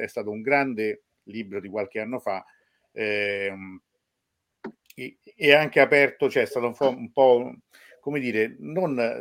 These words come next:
il libro più importante, ma di una certa tendenza nella narrativa, e direi che questo, questo documentario rientra in quella, cioè quella di partire da storie vere, da storie familiari spesso,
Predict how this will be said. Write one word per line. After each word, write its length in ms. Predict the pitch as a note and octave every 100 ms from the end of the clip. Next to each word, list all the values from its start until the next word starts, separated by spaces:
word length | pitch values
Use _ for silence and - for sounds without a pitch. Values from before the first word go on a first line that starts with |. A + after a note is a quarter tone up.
| A2+
il 140 | A2+
libro 280 | A#2 A2+ A2+
più 100 | A#2+
importante, 520 | G#2+ A#2+ - G#2+ F#2+
ma 100 | G#2+
di 80 | A2
una 100 | B2
certa 280 | A#2+ D3 B2+
tendenza 500 | B2 A#2+ A#2+ G#2+ G#2
nella 180 | G#2 G#2
narrativa, 440 | A2+ A2 G#2+ C#3+
e 80 | G#2+
direi 340 | G#2 G#2 G2+
che 180 | F#2+ G2+ -
questo, 420 | G#2 - A2 -
questo 220 | - -
documentario 440 | G#2 G#2+ G#2+ B2+ G#2
rientra 500 | G2 G#2+ G2 - F2+
in 80 | E2
quella, 320 | G2 E2+ F2
cioè 240 | B2+ A2 - - - _
quella 180 | - C3+
di 80 | D#3
partire 280 | E3 C#3+
da 100 | A#2+ A#2
storie 340 | - D#3 C3+
vere, 480 | B2 F#2 F2+ G2+ A2
da 100 | G2+
storie 340 | - B2 A2
familiari 640 | G2+ G2+ A2 A#2 F#2+ F2 F2
spesso, 640 | - G#2 F2 - A#2 A#2+